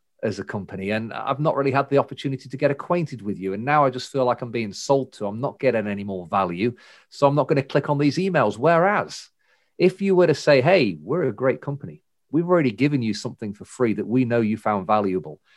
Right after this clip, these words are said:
And because you found that valuable, because you clicked for that value in the first place, that P D F, that download,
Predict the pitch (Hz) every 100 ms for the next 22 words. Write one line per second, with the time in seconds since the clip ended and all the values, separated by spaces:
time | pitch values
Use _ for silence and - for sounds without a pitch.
0 | _ 120 123 - 208 190 - 175 151 -
1 | 165 165 120 - 101 92 90 92 - 202
2 | 214 - - 185 180 - - 135 139 113
3 | 135 143 117 113 110 - 139 135 - 87
4 | 87 113 - - 127 117 113 - - -
5 | 117 113 82 82